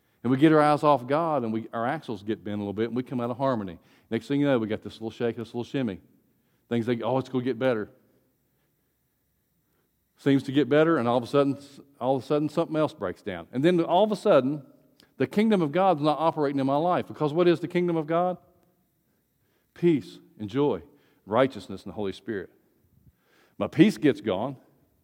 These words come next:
Once my peace is gone, my joy ain't working too good, and all of a sudden now I'm starting to question my relationship with God. God must, must be mad at me.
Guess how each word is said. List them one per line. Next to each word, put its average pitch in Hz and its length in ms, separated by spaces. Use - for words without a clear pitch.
Once 143 180
my 127 80
peace 180 260
is 143 100
gone, 117 260
my 117 100
joy 165 260
ain't 147 160
working 113 280
too 110 160
good, 113 360
and 139 100
all 165 100
of 185 80
a - 40
sudden 185 280
now 175 260
I'm 165 80
starting 151 220
to 117 100
question 156 440
my 120 160
relationship 123 560
with 113 100
God. 131 260
God 127 200
must, 117 320
must 120 200
be 117 100
mad 117 200
at - 140
me. 90 80